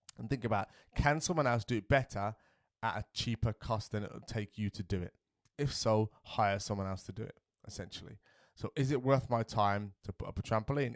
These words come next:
Is it worth my time to build a fence? Is it worth my time, um,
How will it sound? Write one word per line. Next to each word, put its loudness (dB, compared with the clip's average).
Is -8
it -8
worth 0
my 0
time -4
to -4
build -2
a -10
fence? -2
Is -2
it 0
worth 4
my 0
time, 0
um, 0